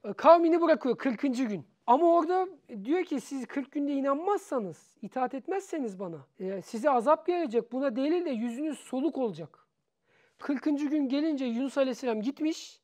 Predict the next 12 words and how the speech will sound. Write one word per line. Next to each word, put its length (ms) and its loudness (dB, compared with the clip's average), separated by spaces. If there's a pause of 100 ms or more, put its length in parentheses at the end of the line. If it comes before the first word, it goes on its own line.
(480)
Hakikaten 720 -4
kavmi 360 -4
görüyor 320 -6
ki 100 -10
yüzler 500 -4
gitmiş, 400 -8
bulutlar 460 -2
geliyor. 520 -4
Anlıyorlar. 640 2 (280)
Kırkıncı 520 -4
günü 300 -4
de 220 0